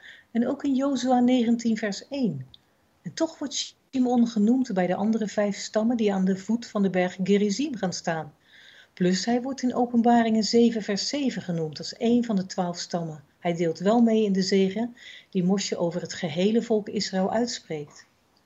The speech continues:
Moshe sterft uiteindelijk op de bergtop Nebo. God zegt hem eerst dat hij vergaderd zal worden bij zijn voorouders om te slapen. Jozua neemt de leiderstaf over.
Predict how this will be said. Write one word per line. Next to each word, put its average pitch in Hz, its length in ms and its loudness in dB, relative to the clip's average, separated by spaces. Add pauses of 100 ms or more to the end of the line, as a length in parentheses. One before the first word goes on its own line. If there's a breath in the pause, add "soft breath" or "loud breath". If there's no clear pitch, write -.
(680 loud breath)
Moshe 269 320 4
sterft 208 500 0
uiteindelijk 214 480 -2
op 202 120 -8
de 196 100 -4
bergtop 190 560 -4
Nebo. 180 760 4 (140)
God - 280 -6
zegt - 260 -8
hem 175 120 -8
eerst 214 300 -2
dat 190 140 -6
hij 165 140 -4
vergaderd 214 540 -2
zal 202 180 -2
worden 196 280 2
bij 170 160 0
zijn 165 160 -8
voorouders 208 640 -2
om 240 120 0
te 254 120 -4
slapen. 233 640 -2 (480 soft breath)
Jozua 262 760 2
neemt 202 240 0
de 202 80 -6
leiderstaf 175 600 -4
over. 160 440 -4